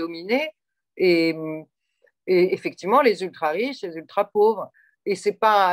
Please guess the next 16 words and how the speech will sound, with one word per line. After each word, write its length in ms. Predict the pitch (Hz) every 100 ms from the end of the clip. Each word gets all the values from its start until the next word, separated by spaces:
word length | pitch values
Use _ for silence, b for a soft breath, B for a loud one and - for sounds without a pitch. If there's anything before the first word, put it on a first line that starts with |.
| 180
hasard 360 | 180 262 311
si 160 | - 220 202
les 160 | 190
ultra-pauvres, 800 | 185 151 165 160 247 320 311 - _ _ _
pourquoi 320 | 190 - 339 349
ils 100 | 262 233
sont 140 | 226
d'origine, 680 | 196 180 190 175 202 214 190
euh, 300 | 156 143 143 _ _ _ -
euh, 300 | 151 147 143 143 151 175
non, 260 | 190 196 -
non 200 | 202 220 202
blanche, 440 | 185 202 214 208
occidentale, 680 | 180 - 185 175 175 190 190
catholique, 680 | 180 165 165 170 190 196 185
euh, 320 | 147 143